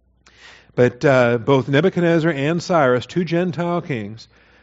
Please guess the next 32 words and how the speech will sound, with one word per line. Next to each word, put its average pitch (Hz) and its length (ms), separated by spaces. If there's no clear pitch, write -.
a 123 60
Babylonian 165 720
and 147 160
a 143 40
Persian, 120 500
two 190 200
Gentile 175 720
kings, 113 560
are, 143 220
are 131 340
used 151 420
by 175 180
the 180 100
Lord 143 240
at 165 220
this 190 180
time 147 400
to 135 100
paint 170 340
an 139 80
amazing 151 600
picture 147 420
of 117 80
Christ. - 560
They 139 120
get 185 180
to 147 100
foreshadow 170 800
the 127 100
coming 143 340
of 127 140
Christ. 151 600